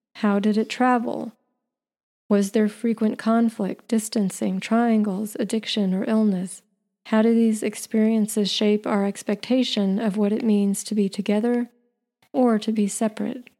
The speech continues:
We can consider learning systems theory. It will change not only how you see relationships,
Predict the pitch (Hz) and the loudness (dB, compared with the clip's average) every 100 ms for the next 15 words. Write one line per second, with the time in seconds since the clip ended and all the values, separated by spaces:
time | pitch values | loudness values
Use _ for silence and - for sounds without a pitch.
0 | _ _ _ - 226 214 220 214 208 190 | _ _ _ 0 2 6 4 4 2 2
1 | 226 208 214 214 214 220 220 - 302 - | 2 4 4 6 6 6 4 2 0 2
2 | 220 190 - 190 180 170 170 - _ - | 2 2 0 0 0 -2 -4 -10 _ -2
3 | 220 214 208 233 214 208 233 208 214 262 | 0 0 0 2 4 4 4 2 4 4
4 | 247 226 220 - 233 202 196 196 190 - | 4 4 2 0 2 2 2 0 -2 0
5 | 214 208 190 214 226 214 190 196 185 | 2 2 2 2 2 0 0 0 -2